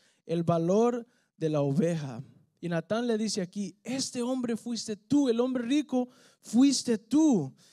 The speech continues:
Y Natán le dice exactamente todo lo que Dios, ah,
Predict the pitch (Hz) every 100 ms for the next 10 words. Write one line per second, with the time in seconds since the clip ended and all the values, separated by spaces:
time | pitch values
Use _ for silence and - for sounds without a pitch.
0 | _ 208 208 190 226 247 254 247 247 220
1 | - - - 285 320 - 254 254 254 -
2 | 190 - - 247 294 294 262 - 208 196
3 | 247 247 208 - - - _ _ - 196